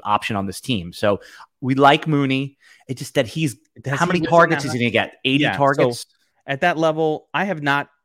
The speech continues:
Speaker 2: wound up with any shares of Darnell Mooney. It's possible because he's in a range where I still like some of the other players.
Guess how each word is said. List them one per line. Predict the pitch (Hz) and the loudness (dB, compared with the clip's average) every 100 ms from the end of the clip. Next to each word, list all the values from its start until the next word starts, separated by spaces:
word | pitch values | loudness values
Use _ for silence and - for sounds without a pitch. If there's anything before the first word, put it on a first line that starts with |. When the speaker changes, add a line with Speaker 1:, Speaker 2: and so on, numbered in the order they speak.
| _ - | _ -14
Speaker 2:
wound | 135 135 139 | -6 -4 -2
up | 139 139 | -4 -4
with | 120 | -6
any | 127 135 127 | -6 -8 -10
shares | - 117 139 156 | -6 -4 -4 -6
of | 151 | -6
Darnell | 160 160 | -6 -6
Mooney. | 160 165 170 | -8 -8 -10
It's | 127 - | -12 -8
possible | 143 127 139 | -8 -8 -10
because | 117 110 117 | -12 -10 -10
he's | 117 110 | -10 -10
in | 113 | -10
a | |
range | 104 110 104 101 | -8 -10 -10 -8
where | 95 | -8
I | |
still | 92 - 117 | -8 -10 -8
like | 107 101 | -8 -10
some | 113 | -12
of | 101 | -10
the | |
other | 92 | -10
players. | - 147 143 135 | -6 -4 -4 -6